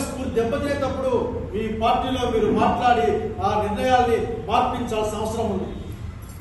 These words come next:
జగన్మోహన్ రెడ్డి గారు పద్దెనిమిదో, పదిహేడు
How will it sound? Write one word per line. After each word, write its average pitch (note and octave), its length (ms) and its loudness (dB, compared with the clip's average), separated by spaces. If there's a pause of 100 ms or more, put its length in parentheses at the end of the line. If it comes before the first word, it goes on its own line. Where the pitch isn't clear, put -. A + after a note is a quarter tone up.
(2000)
జగన్మోహన్ C4+ 520 0
రెడ్డి C4+ 240 0
గారు B3+ 220 4 (460)
పద్దెనిమిదో, B3 480 -2 (120)
పదిహేడు B3 320 -2